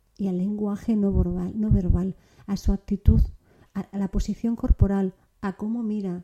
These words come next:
a cómo, eh, mueve las manos. Tienes que prestar toda la atención para captar el máximo de información posible y responder en consecuencia.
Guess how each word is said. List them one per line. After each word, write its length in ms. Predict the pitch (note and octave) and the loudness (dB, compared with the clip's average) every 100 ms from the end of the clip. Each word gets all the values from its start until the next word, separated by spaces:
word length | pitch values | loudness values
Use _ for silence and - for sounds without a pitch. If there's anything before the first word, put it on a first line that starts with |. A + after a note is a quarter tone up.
| _ - | _ -14
a 160 | G3 | -10
cómo, 460 | G#3 A3 A3+ A#3 - | -4 -2 0 -2 -6
eh, 160 | A3 - | -8 -8
mueve 480 | - G#3+ A3 A3+ | -6 -2 0 0
las 240 | A3+ G3 - | 0 -2 -4
manos. 480 | G#3 G3+ F#3+ - _ _ _ - _ _ _ - | -4 -2 -4 -6 _ _ _ -20 _ _ _ -2
Tienes 260 | A#3+ B3 | 0 2
que 120 | - A#3+ | 0 -2
prestar 420 | A#3+ - G#3 - _ _ _ | -4 -6 -8 -10 _ _ _
toda 180 | A#3 B3 | -2 -2
la 40 | |
atención 540 | B3+ A#3+ A3+ B3+ C4 C4+ | -2 -4 -2 -2 -4 -6
para 200 | G#3 G3 | -8 -8
captar 680 | - F#3 - - G#3+ F3+ - _ _ _ _ - | -10 -16 -16 -12 -12 -12 -16 _ _ _ _ -6
el 120 | G3+ | -2
máximo 380 | G#3 A3+ - C4 | 0 0 0 0
de 60 | A#3+ | 0
información 560 | A3 G#3+ G3+ F#3 G3 | -2 -6 -6 -4 -4
posible 540 | F#3 F#3 G3+ A3 B3+ D4 _ _ _ _ _ _ _ _ _ _ - | -4 -6 -4 -2 -4 -6 _ _ _ _ _ _ _ _ _ _ -8
y 120 | G3+ | -6
responder 640 | F#3+ F#3+ - F#3+ G3 G#3 A#3 | -6 -8 -6 -4 -2 0 0
en 100 | A3+ | -2
consecuencia. 880 | F#3+ F#3 F3+ - F#3 F3+ - F3+ | -4 -4 -4 -2 -2 0 -2 -4